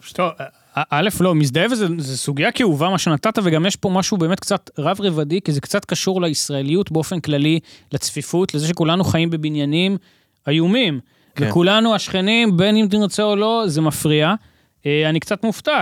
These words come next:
Speaker 2: כי זה מצד שני יש לכם לפחות דיבור איתם, לפחות הם, אה, לפחות הם מתנצלים
Speaker 1: כן.
Speaker 2: עלק, למרות
Speaker 1: אני
Speaker 2: שזה
Speaker 1: כאילו
Speaker 2: לא עוזר
Speaker 1: שולח
Speaker 2: לך.
Speaker 1: אס אם אסים ל-, לאמא כזה, ואז אני מרגיש רע, כי זה מרגיש כאילו היא, היא, היא
Speaker 2: בסדר, לפחות יש לך
Speaker 1: סופגת
Speaker 2: אס אם אס,
Speaker 1: את
Speaker 2: הוא
Speaker 1: הכל.
Speaker 2: גם, אתה יודע, הוא לא יודע בדיוק באיזה זה, ואני גם מבין את זה.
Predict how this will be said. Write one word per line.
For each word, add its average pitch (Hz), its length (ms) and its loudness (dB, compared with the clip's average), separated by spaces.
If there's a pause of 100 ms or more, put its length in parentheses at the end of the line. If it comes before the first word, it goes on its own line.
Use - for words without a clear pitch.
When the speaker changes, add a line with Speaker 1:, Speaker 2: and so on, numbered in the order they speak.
Speaker 2:
כי 147 360 -2
זה 135 120 -4
מצד 139 220 -2
שני 208 100 0
יש - 80 0
לכם 214 100 0
לפחות 202 260 -4
דיבור 196 320 0
איתם, 160 180 -2
לפחות 165 360 -6
הם, 180 180 -4 (140)
אה, 170 40 -4
לפחות 180 360 -2
הם 233 80 0
מתנצלים 220 520 0
Speaker 1:
כן. 240 140 2
Speaker 2:
עלק, 190 380 0
למרות 170 200 -2
Speaker 1:
אני 185 80 2
Speaker 2:
שזה 180 80 2
Speaker 1:
כאילו 190 100 4
Speaker 2:
לא 208 60 6
עוזר 170 140 2
Speaker 1:
שולח 175 160 2
Speaker 2:
לך. 180 60 2
Speaker 1:
אס 156 180 0
אם 139 120 2
אסים 147 400 0
ל-, 110 60 0 (260)
לאמא 127 300 0
כזה, 110 340 -2
ואז 123 180 0
אני 160 100 2
מרגיש 139 340 0
רע, 147 140 -2
כי 120 140 -8
זה 110 100 -2
מרגיש 117 200 -4
כאילו - 160 -4
היא, - 100 -2 (120)
היא, 131 340 -2 (120)
היא 127 340 -8
Speaker 2:
בסדר, 123 120 -4
לפחות 170 240 -8
יש - 60 -14
לך 196 140 -2
Speaker 1:
סופגת 185 40 0 (160)
Speaker 2:
אס - 20 0
אם 233 60 4
אס, 226 160 4
Speaker 1:
את - 60 -2
Speaker 2:
הוא 196 200 0
Speaker 1:
הכל. 190 140 -4
Speaker 2:
גם, 190 200 -8
אתה 190 80 -12
יודע, 185 200 -4
הוא 165 180 0
לא 175 40 0
יודע 180 120 0
בדיוק 180 220 -4
באיזה 175 280 -8
זה, 165 120 -10
ואני 170 180 -10
גם 180 100 -8
מבין 185 240 -2
את 156 80 0
זה. 123 140 -6